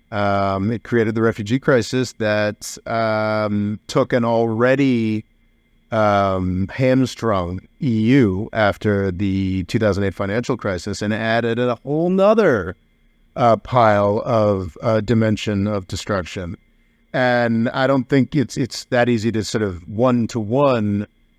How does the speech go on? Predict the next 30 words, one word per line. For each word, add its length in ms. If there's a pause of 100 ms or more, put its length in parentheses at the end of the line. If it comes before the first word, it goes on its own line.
connect 500
the 100
refugee 420
crisis 580
to 800
the 200
economic 440
doldrums 720
of 320
Europe. 420 (460)
Uh, 260
but 160
it 100
is 120
certainly 420
a 60
heavy 240
contributor, 520
and 140
just 160
that 240
general 420
level 280
of 160
crisis, 580
the 340 (360)
general 320
level 240
of 100
stasis 800